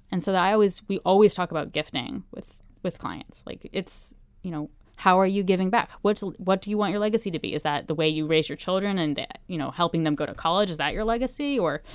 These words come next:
you know, maybe you're involved in politics, and, like, if, you know, you have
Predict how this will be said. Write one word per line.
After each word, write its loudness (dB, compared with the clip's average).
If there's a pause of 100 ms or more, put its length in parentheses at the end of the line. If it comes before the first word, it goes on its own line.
(260)
you -2
know, -2 (500)
maybe 0
you're 2 (180)
involved 2
in 0
politics, 0
and, -4
like, -6
if, -6 (160)
you -6
know, -2
you -4
have -6